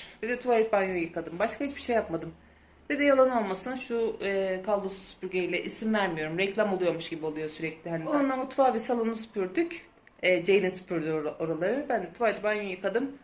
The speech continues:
Bugünkü işlerimiz sadece bu kadardı ama, e, aşure yapmak yordu bizi. Aşuremiz bu kadar kaldı. O iki güne biter, merak etmeyin. Bizde aşure çok seviliyor.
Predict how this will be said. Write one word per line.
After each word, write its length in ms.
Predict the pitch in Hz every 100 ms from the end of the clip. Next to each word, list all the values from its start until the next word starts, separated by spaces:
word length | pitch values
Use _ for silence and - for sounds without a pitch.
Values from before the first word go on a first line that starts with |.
| _ _
Bugünkü 320 | 254 240 226
işlerimiz 340 | 226 208 196 214
sadece 300 | 233 190 202
bu 80 | -
kadardı 440 | 180 160 156 247
ama, 320 | 226 214 277 - - - - -
e, 520 | 180 180 175 170 -
aşure 360 | - 220 214 185
yapmak 400 | 175 233 269 208
yordu 320 | 185 160 - -
bizi. 160 | -
Aşuremiz 520 | - 220 190 170 165
bu 80 | -
kadar 320 | 233 220 208
kaldı. 500 | 208 208 196 196 220 220 - - - - - - - - - - _ -
O 440 | 214 208 202 - -
iki 200 | - 180
güne 240 | 185 185
biter, 300 | 185 165 151
merak 320 | 165 160 160 165
etmeyin. 460 | 165 151 175 220 - - _ _ -
Bizde 180 | - 170
aşure 300 | 165 185 202
çok 220 | - -
seviliyor. 380 | - 151 139